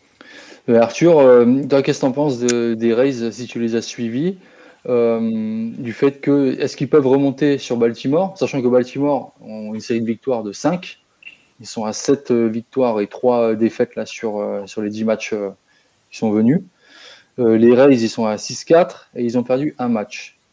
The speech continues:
Est-ce qu'avec leur calendrier là, qu'on vient d'énumérer, tu penses qu'ils vont quand même aller batailler pour, euh, la première place en, en division Est,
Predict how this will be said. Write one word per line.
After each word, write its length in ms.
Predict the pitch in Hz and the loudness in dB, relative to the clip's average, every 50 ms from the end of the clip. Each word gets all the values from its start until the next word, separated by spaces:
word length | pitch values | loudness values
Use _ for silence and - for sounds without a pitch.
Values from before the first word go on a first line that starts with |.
| _ _ _ _ _ _ _ | _ _ _ _ _ _ _
Est-ce 140 | 127 - - | -16 -16 -6
qu'avec 380 | - 156 156 151 139 143 139 - | 0 2 2 4 4 2 2 2
leur 160 | 135 120 - | 0 0 2
calendrier 560 | - 143 139 147 147 139 135 139 135 135 131 | 2 2 2 2 2 0 0 0 0 0 0
là, 140 | 117 107 101 | 0 -2 -2
qu'on 120 | - 113 | -4 -8
vient 140 | 107 110 113 | -8 -8 -6
d'énumérer, 760 | 110 110 107 113 113 110 113 110 110 127 143 160 180 185 - _ _ _ _ _ _ _ _ _ _ _ | -6 -4 -4 -4 -4 -4 -4 -2 -2 -2 -2 -2 -4 -6 -10 _ _ _ _ _ _ _ _ _ _ _
tu 140 | - - 113 | -18 -18 -10
penses 360 | - - 156 165 156 - - | -4 -2 -2 -2 -2 -6 -10
qu'ils 440 | - - 139 131 131 131 - 123 117 | -8 -4 -2 0 0 -2 -2 -4 -6
vont 180 | 120 127 123 117 | -4 -6 -6 -6
quand 200 | - - 123 123 | -6 -6 -4 -2
même 200 | 127 127 127 120 | -2 -2 -2 -2
aller 160 | 117 117 113 | -2 0 0
batailler 440 | 117 117 113 120 117 120 127 127 120 | 0 0 0 -2 -2 -2 -4 -6 -6
pour, 360 | - - 123 120 110 110 107 | -8 -8 -8 -6 -6 -4 -4
euh, 200 | 107 107 104 104 | -4 -4 -4 -4
la 140 | 104 107 104 | -4 -6 -6
première 280 | - 120 113 110 107 | -6 -6 -8 -8 -8
place 320 | - - 120 113 - - 117 | -8 -8 -8 -8 -10 -12 -12
en, 380 | 107 101 104 101 104 104 - - | -12 -12 -12 -12 -14 -16 -16 -16
en 360 | 110 110 107 104 104 104 95 | -16 -14 -14 -14 -14 -14 -10
division 420 | 107 110 107 110 104 107 110 - - | -8 -6 -6 -4 -4 -4 -4 -2 0
Est, 400 | - 170 - - - - - | 0 -2 -2 -6 -12 -18 -20